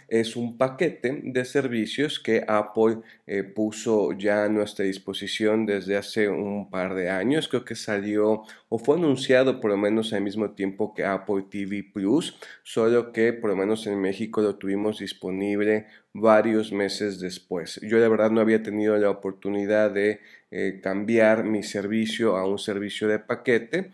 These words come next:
sino hasta el día de hoy que lo voy a hacer, eh, con ustedes.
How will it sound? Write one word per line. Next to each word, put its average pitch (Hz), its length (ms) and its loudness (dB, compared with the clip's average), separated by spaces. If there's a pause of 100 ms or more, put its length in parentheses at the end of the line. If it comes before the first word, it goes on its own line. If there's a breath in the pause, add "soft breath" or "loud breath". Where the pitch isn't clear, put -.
(320 loud breath)
sino 113 540 0
hasta 95 480 -2
el 101 180 0
día 104 180 4
de 104 120 4
hoy 101 240 2
que 110 100 0
lo 98 100 2
voy 95 200 2
a 95 40 -2
hacer, 101 440 -2
eh, 98 320 -2 (160)
con 104 260 0
ustedes. 73 840 -6